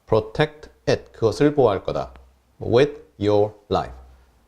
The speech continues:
뒤에 차근차근 붙이세요. 두 번째 문장 보십시오. "She feels it in her bones." 했어요. 자, 그 여자는 그것을 느껴요. 근데 뼈 안에, 그래서 우리말로는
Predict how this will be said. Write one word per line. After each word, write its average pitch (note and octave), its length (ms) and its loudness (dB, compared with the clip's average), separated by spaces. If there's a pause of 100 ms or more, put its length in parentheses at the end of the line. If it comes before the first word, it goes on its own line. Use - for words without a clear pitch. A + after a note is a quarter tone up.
(340)
뒤에 C3+ 240 4
차근차근 D#3+ 600 -2
붙이세요. C2 380 -10 (2000)
두 C3+ 100 4
번째 D3+ 220 6
문장 G#2+ 180 2
보십시오. G2+ 520 -4 (160)
"She C#3+ 260 2
feels E3 500 2
it D#2+ 240 -6 (100)
in B2+ 320 -2
her B2+ 280 2
bones." D2+ 640 -4 (320)
했어요. E2+ 420 -6 (640)
자, - 220 -6
그 C3 140 2
여자는 B2+ 460 0
그것을 G#2+ 580 -2
느껴요. D#2+ 640 -4 (1300)
근데 A#2+ 420 0 (300)
뼈 F3 460 4
안에, G2+ 460 0 (460)
그래서 A#2+ 220 0
우리말로는 G#2 540 2